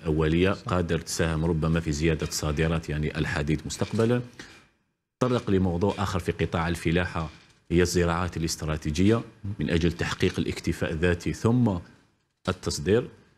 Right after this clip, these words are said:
Speaker 1: كذلك تطرق لملف اهم اللي هو الاسطول، يعني، البحري والاسطول، يعني، الجوي من اجل اعاده الهيكله وتدعيم هذا الاسطول. ما تظنش انه كل هذه العوامل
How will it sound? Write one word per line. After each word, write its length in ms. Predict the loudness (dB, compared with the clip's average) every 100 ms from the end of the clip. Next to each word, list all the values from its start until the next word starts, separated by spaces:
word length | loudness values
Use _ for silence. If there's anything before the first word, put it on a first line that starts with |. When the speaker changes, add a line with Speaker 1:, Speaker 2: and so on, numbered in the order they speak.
| _
Speaker 1:
كذلك 500 | 0 2 2 0 -2
تطرق 440 | -4 0 2 2
لملف 600 | 2 2 2 2 2 0 -4
اهم 320 | 0 2 2
اللي 140 | 0 0
هو 260 | 2 2
الاسطول، 720 | 2 -4 -2 -2 2 4 4
يعني، 340 | 4 0 -2 -4
البحري 580 | -4 -2 -2 2 2 2 -6 -10
والاسطول، 500 | -4 -2 -2 2 4
يعني، 340 | 4 2 0 0
الجوي 460 | 0 4 4 4
من 180 | 2 0 0
اجل 220 | 0 0 0
اعاده 440 | 0 0 -2 -4 -8 -8
الهيكله 720 | -6 0 2 2 2 0 0 -2 -8 -8 2
وتدعيم 880 | 2 2 -2 -6 -4 -2 -2 -2 0
هذا 200 | 0 -2
الاسطول. 360 | -4 -4 -6 -6 -14 _ -2
ما 60 |
تظنش 440 | 2 4 4 4 4
انه 180 | 4 4
كل 200 | 4 6
هذه 220 | 4 4
العوامل 580 | 2 2 2 2 2 0